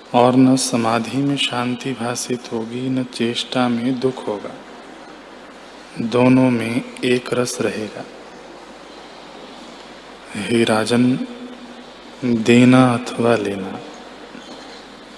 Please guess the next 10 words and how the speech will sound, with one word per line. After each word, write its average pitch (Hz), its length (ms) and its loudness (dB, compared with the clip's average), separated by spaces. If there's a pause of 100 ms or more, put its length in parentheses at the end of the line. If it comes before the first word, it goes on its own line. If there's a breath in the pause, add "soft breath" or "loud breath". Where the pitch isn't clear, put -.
(960)
यज्ञ 113 420 4
दान 110 300 4
आदि 104 280 -2
क्रियाएं, 101 640 -8 (600)
जो 117 320 4
कुछ 117 340 -2
प्रकृत - 880 -4
आचार 110 440 0
प्राप्त 107 480 -6
हो, 101 80 -6